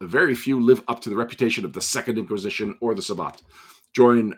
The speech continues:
uh, Miami by Knights, oh, sorry, join Miami by Knights Diana, D'Amico, and Trivia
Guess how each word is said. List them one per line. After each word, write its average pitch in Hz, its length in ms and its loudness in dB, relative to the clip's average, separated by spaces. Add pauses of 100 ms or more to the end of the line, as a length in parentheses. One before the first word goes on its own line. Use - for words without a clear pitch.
uh, 80 100 -12
Miami 117 500 -2
by 95 200 -6
Knights, 120 500 -6 (100)
oh, 113 80 -6
sorry, 73 340 -8
join 156 260 2
Miami 185 340 4
by 175 180 4
Knights 143 360 0
Diana, 131 640 0 (280)
D'Amico, 147 480 2
and 135 160 -2
Trivia 123 520 4